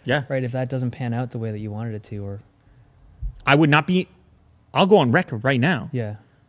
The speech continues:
Speaker 1: If this next smartphone purchase has to be rock solid, don't buy this one.
Speaker 2: Yeah.
Speaker 1: If this next smartphone purchase is your last smartphone purchase for a couple years, don't buy this one.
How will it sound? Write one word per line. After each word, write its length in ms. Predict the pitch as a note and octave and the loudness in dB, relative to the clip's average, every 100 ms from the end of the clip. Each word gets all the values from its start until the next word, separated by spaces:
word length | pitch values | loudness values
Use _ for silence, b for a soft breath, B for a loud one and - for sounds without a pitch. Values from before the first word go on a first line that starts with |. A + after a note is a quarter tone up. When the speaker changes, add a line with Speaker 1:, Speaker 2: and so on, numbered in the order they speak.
| _ _ _ _ | _ _ _ _
Speaker 1:
If 100 | C#3+ C#3 | 2 4
this 180 | G3+ | 4
next 260 | E3 F3 - | 4 2 2
smartphone 440 | D3+ F3 F3 C3 A#2+ | 4 4 4 2 4
purchase 320 | B2 B2 A#2 | 2 2 0
has 180 | C#3 - | -2 0
to 80 | |
be 140 | C#3 B2+ | 0 2
rock 260 | A#2+ A#2+ | 2 0
solid, 320 | - D#3 C3+ A2+ | 0 2 2 2
don't 140 | A#2 | 0
buy 100 | G#2+ | 2
this 180 | C#3 E3 | 0 -2
one. 180 | G#2+ - - _ _ _ _ _ - | -8 -10 -16 _ _ _ _ _ -8
Speaker 2:
Yeah. 180 | A#2 G#2+ | -8 -2
Speaker 1:
If 120 | B2 | 4
this 180 | F#3+ D#3 | 4 4
next 260 | E3+ - | 0 0
smartphone 380 | F3+ G3 F#3+ D3 | 2 2 2 0
purchase 460 | C3 B2+ C3+ B2 - b b b b _ | 2 0 -2 -6 -10 b b b b _
is 320 | C3+ C#3 A#2+ | 4 6 6
your 160 | C3 C#3 | 6 6
last 320 | C#3 D#3 C#3+ | 6 2 0
smartphone 360 | D#3+ E3+ D#3 B2 | 0 2 0 0
purchase 300 | A#2+ A2+ A2+ | 0 0 -6
for 220 | - C3 | -4 -4
a 20 | A2 | -2
couple 380 | - D#3 B2 G#2 | -4 -2 -2 0
years, 520 | B2+ F#3+ A#2 A2 - | 4 4 2 -2 -8
don't 220 | B2+ C#3 A#2+ | -2 0 2
buy 140 | G#2+ | 0
this 200 | D#3+ - | -2 -4
one. 240 | G#2 - | -8 -10